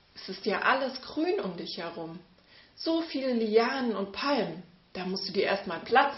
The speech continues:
machen. Mit deinem Tigerkrallen kannst du die Lianen jetzt nach rechts und nach links zur Seite schieben. Oh, super, jetzt kommst du auch endlich voran durch den Urwald.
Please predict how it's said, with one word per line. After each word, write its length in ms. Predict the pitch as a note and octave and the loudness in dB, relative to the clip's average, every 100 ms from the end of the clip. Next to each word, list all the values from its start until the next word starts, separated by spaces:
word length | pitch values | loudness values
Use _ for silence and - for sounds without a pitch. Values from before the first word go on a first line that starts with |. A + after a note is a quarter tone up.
| - | -10
machen. 340 | D3 - - F3 - _ - - - - | -12 -14 -18 -20 -20 _ -20 -20 -20 -16
Mit 140 | - | -6
deinem 200 | F3 - - - | -4 -4 -8 -4
Tigerkrallen 760 | - E4+ C4+ A#3 - G3+ F#3+ F#3+ | 2 2 2 0 -2 -4 -2 -4
kannst 280 | G3 G3 - | -6 -10 -10
du 60 | G3 | -12
die 100 | C#3+ | -14
Lianen 680 | - - - C4 C#4 A#3+ G#3+ | -14 -10 -6 -4 -2 -2 -4
jetzt 220 | F#3+ - | -6 -12
nach 140 | - - - | -16 -12 -8
rechts 380 | C4 B3 B3 - | -4 -4 -6 -10
und 120 | G3+ | -10
nach 180 | G#3 - | -10 -4
links 540 | A#3 B3 C4+ B3+ - | 0 2 2 -2 -6
zur 120 | G#3+ | -6
Seite 280 | F#3 D#3+ - | -4 -2 -2
schieben. 460 | - - G#2+ G#2+ - _ _ - - - - - - - | -2 -4 -6 -12 -18 _ _ -20 -18 -18 -18 -20 -18 -2
Oh, 160 | G#3 - - | 0 0 -2
super, 600 | A#3+ G#3 G3+ G3 G3 - | -4 -2 0 0 0 -8
jetzt 240 | C#4+ C#4 - | -8 -8 -4
kommst 280 | B3 G#3+ G#3 | -2 -2 0
du 60 | |
auch 200 | F#3+ - | 0 2
endlich 420 | B3+ B3+ G#3+ G3 | 0 2 0 -2
voran 500 | - F3+ - A#3 A3 | -2 -6 -2 0 2
durch 180 | F3 E3+ | 0 -4
den 280 | G3 F#3+ G#3+ | -6 -8 -10
Urwald. 480 | - - - - | -10 -8 -8 -8